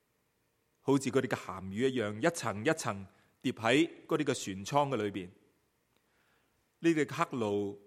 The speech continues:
畀鎖鏈一個一個噉樣穿起上嚟，嗰啲嘅女黑奴嘅命運就更加嘅坎坷，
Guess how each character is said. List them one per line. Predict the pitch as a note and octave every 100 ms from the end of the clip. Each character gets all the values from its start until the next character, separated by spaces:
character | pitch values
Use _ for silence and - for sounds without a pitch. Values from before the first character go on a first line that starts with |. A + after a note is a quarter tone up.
| _ _ _ _ -
畀 | C3
鎖 | F3 - C3 E3
鏈 | C3+ D#3
一 | - F3+ -
個 | C#3+ C3 C3+
一 | E3+
個 | C#3 A#2+
噉 | A#2
樣 | C3 C3+
穿 | - D3+
起 | B2
上 | A2+ G#2 G2
嚟， | E2+ _ _ _ _ _ _ _ _ _ _ _ _ _ _ _ _
嗰 | E3
啲 | D#3
嘅 | D3+ B2+ A2+ A2
女 | B2
黑 | D#3 -
奴 | G#2 G2 G2+
嘅 | B2
命 | A#2+ G#2+ G#2+
運 | G#2 G#2 G#2
就 | A2+
更 | G#2+ A#2 A#2
加 | B2+
嘅 | G#2+
坎 | A2 G#2+
坷， | A2 G2